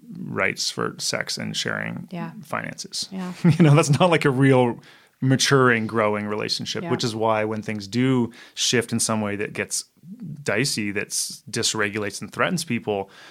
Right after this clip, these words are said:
Speaker 1: the whole thing very rapidly
Speaker 2: The
Speaker 1: falls apart. It's, it's so
Speaker 2: destabilization of it,
Speaker 1: fragile,
Speaker 2: yeah,
Speaker 1: you know, 'cause it's
Speaker 2: absolutely.
Speaker 1: not that really deeply grounded individually and collectively
Speaker 2: Yeah.
Speaker 1: relationship, which brings us, I guess, full circle back to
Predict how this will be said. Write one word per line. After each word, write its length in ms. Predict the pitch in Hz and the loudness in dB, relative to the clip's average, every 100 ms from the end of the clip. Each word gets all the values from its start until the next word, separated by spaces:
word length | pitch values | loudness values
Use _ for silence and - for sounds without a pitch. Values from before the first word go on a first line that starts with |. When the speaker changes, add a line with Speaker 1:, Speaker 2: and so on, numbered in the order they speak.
| - | -12
Speaker 1:
the 80 | - | -6
whole 260 | 117 151 147 | 2 6 6
thing 220 | 147 131 | 4 2
very 220 | 117 110 | 2 0
rapidly 320 | 107 98 110 110 | 0 -2 -4 -6
Speaker 2:
The 80 | |
Speaker 1:
falls 220 | 180 98 101 | -4 -4 0
apart. 220 | 139 135 | 0 2
It's, 140 | 170 | -2
it's 240 | 170 165 - | -2 -2 0
so 100 | 123 | 0
Speaker 2:
destabilization 0 | |
of 60 | |
it, 40 | 104 | 0
Speaker 1:
fragile, 320 | 101 101 - | -2 -4 -6
Speaker 2:
yeah, 180 | - - _ - | -10 -12 _ -14
Speaker 1:
you 80 | 101 | -12
know, 60 | 92 | -10
'cause 140 | 95 | -2
it's 60 | 123 | -2
Speaker 2:
absolutely. 200 | 123 120 | 0 2
Speaker 1:
not 320 | 117 120 - | 2 2 0
that 320 | 110 101 104 _ _ _ _ _ - | -2 -2 -6 _ _ _ _ _ -8
really 280 | 104 98 | -4 -4
deeply 500 | 92 95 92 - 107 | -6 -8 -10 -10 -12
grounded 520 | - - 92 92 92 - | -10 -6 -4 -4 -8 0
individually 840 | 143 139 127 120 131 117 117 110 - | 4 6 4 2 2 0 0 -2 -4
and 480 | 120 123 135 135 117 | 2 4 6 4 2
collectively 840 | - 104 95 - - - 95 - _ _ - | -4 -6 -6 -10 -16 -12 -14 -14 _ _ -12
Speaker 2:
Yeah. 120 | 135 | -10
Speaker 1:
relationship, 580 | 107 - 120 117 - 151 | -8 -10 -12 -14 -14 -12
which 160 | - - | -12 -6
brings 200 | 110 98 | -4 -4
us, 120 | 95 | -6
I 40 | - | -6
guess, 160 | 90 | -6
full 160 | - - | -6 -6
circle 280 | - - - | -6 -6 -4
back 220 | - - | -4 -4
to 220 | - 113 | -8 -8